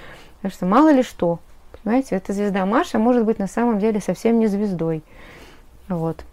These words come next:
да, вам её энергетика не надо. Поэтому вещи, они не заражаются между собой при каком-то вот таком просто совместном контакте. А так что получается? Живёт у тебя бабушка в квартире, которая какая-то такая не, не, не совсем счастливая, уже старая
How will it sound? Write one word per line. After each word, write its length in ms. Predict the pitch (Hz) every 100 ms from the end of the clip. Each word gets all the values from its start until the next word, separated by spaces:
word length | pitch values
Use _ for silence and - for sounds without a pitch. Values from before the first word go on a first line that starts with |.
| -
да, 220 | 226 269
вам 220 | 196 214
её 160 | 202 233
энергетика 600 | 208 190 196 190 - 185
не 120 | 185
надо. 240 | 170 - -
Поэтому 320 | 233 - 226
вещи, 320 | 269 302 214
они 300 | 202 233 - - - - - - - -
не 160 | 226
заражаются 680 | 220 247 247 226 196 - 190
между 260 | 190 185 185
собой 360 | - 185 254
при 140 | 254 190
каком-то 480 | 190 - 208 196
вот 140 | 190 -
таком 320 | 185 208 202
просто 320 | 196 - 185
совместном 800 | - - - 190 180 202 - 180
контакте. 540 | - 190 180 170 - 214
А 20 |
так 160 | 247
что 120 | - 226
получается? 720 | 196 185 - 185 - - - - - - -
Живёт 220 | - 339
у 60 | 320
тебя 220 | 247 262
бабушка 460 | 202 185 190 - 196
в 60 |
квартире, 460 | - 196 - 196 190
которая 380 | - - 208 208
какая-то 460 | - - 202 190
такая 400 | 190 202 202 190
не, 200 | 196 202
не, 240 | 208 208 202
не 140 | 214
совсем 400 | 214 208 - 208
счастливая, 520 | - 196 - 196 185 185
уже 200 | 185 185
старая 560 | - 185 190 185 185